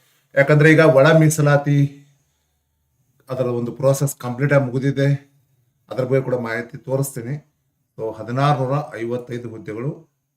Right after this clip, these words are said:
ಮೊರಾರ್ಜಿ ದೇಸಾಯಿಯಲ್ಲಿ ಭರ್ತಿಗೆ ಸಮಾಜ ಕಲ್ಯಾಣ ಇಲಾಖೆ ಸಜ್ಜು ಅಂತ ಕೊಟ್ಟಿದ್ದಾರೆ ನೋಡಿ.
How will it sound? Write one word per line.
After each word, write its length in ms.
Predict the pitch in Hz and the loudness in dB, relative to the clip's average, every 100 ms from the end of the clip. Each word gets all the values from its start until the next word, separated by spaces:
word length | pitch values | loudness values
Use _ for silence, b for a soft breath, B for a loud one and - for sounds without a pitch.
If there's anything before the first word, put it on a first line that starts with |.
| _ _ _ _ | _ _ _ _
ಮೊರಾರ್ಜಿ 400 | 110 117 117 113 | -8 -8 -8 -8
ದೇಸಾಯಿಯಲ್ಲಿ 720 | 110 - 104 101 113 - 160 _ _ _ _ _ _ _ _ _ _ _ _ _ - | -10 -12 -16 -12 -10 -10 -12 _ _ _ _ _ _ _ _ _ _ _ _ _ -16
ಭರ್ತಿಗೆ 520 | 110 - 120 123 165 | -16 -8 -6 -6 -8
ಸಮಾಜ 400 | - 107 113 120 120 113 | -12 -12 -8 -6 -6 -8
ಕಲ್ಯಾಣ 320 | 110 104 104 | -12 -12 -12
ಇಲಾಖೆ 260 | 101 104 135 | -14 -16 -16
ಸಜ್ಜು 420 | - 104 98 101 | -14 -14 -14 -16
ಅಂತ 140 | 95 95 | -16 -14
ಕೊಟ್ಟಿದ್ದಾರೆ 440 | 120 113 101 95 | -14 -14 -14 -16
ನೋಡಿ. 260 | 95 87 | -18 -20